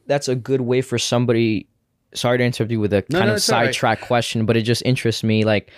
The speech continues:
Speaker 1: somebody that is not Christian, doesn't really have a religion, claims to be ag-, agnostic maybe.
Speaker 2: Mm-hmm.
Speaker 1: Is that, like, a good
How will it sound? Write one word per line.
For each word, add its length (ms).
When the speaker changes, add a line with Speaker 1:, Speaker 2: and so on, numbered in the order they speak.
Speaker 1:
somebody 480
that 460
is 180
not 220
Christian, 500
doesn't 240
really 140
have 180
a 40
religion, 420
claims 320
to 80
be 160
ag-, 160
agnostic 640
maybe. 400
Speaker 2:
Mm-hmm. 340
Speaker 1:
Is 160
that, 180
like, 160
a 60
good 320